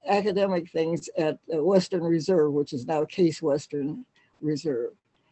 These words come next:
And that's where he got his degree, and he got his master's from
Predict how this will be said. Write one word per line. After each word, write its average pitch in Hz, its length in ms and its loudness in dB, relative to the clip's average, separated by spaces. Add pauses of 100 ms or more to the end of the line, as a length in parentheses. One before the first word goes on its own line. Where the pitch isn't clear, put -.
(140)
And 180 200 2
that's 185 240 4
where 180 160 0
he 180 160 2
got 175 200 2
his 180 180 2
degree, 208 640 2
and 185 100 2
he 190 60 0
got 185 220 2
his 185 160 2
master's 196 680 2
from 185 420 2